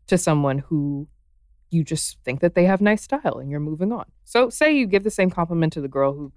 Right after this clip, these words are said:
don't got no clothes on, and then you're moving on. That's a like. Is it harmless? Depends on the context, right? Okay, now let's move on to what I believe is the equivalent of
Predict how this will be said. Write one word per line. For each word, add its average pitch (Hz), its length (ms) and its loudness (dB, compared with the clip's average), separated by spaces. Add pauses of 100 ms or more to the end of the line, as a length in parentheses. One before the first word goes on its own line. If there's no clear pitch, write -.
don't 139 140 0
got 131 160 -2
no 127 100 -10
clothes 127 240 -2
on, 117 140 -6 (400)
and 180 160 4
then 175 240 2 (120)
you're 165 140 4
moving 135 320 2
on. 69 180 -8 (480)
That's 185 220 0
a 156 60 0
like. - 420 -10 (880)
Is 262 140 4
it 294 80 4
harmless? 311 640 2
Depends 392 280 2
on 381 100 4
the 370 60 2
context, - 580 -2 (540)
right? 180 300 2 (720)
Okay, - 200 2 (720)
now 262 260 4
let's 269 240 2
move 214 240 4
on 160 300 4
to 151 400 2
what 143 240 -2
I 202 160 6
believe 165 520 0
is 156 200 -2
the 156 100 -2
equivalent 160 680 -2
of 139 380 2